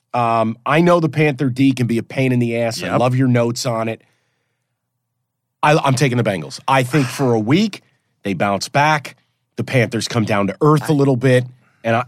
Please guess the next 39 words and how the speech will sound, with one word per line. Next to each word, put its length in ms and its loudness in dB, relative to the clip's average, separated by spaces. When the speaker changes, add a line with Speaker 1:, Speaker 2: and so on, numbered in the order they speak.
Speaker 1:
I, 280 0
I 120 2
get 420 2
it. 200 0
You 120 2
don't 220 4
have 220 0
to 100 -4
do 340 4
it. 40 4
Speaker 2:
No, 180 0
and 100 0
I, 180 2
I, 120 -4
but 140 0
I, 140 2
Speaker 1:
I 280 6
Speaker 2:
I, 20 -2
Speaker 1:
don't 300 4
Speaker 2:
I, 60 0
I 20 4
Speaker 1:
respect 520 0
my 220 0
money. 380 2
Speaker 2:
I 100 -2
know, 220 2
but 160 -2
I 80 -4
guess 240 -2
I 100 2
respect 480 0
your 160 4
money 380 4
more 220 4
than 180 2
you 200 6
do. 340 2
Speaker 1:
No. 500 4
Speaker 2:
Mike, 420 0